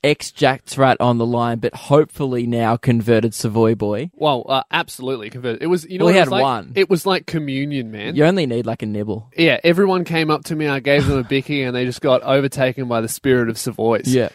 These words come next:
Speaker 2: So, uh, Liam, welcome to the show. Are you a Savoy boy?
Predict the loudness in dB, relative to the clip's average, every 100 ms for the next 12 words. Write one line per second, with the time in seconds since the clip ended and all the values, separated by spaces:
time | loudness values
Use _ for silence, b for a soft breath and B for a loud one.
0 | -12 -2 2 4 2 0 -2 -4 -6 -2
1 | 2 2 0 -2 0 0 -2 -6 -8 -4
2 | -2 0 -2 -2 0 0 0 0 0 0
3 | -2 2 2 2 -2 -6 -12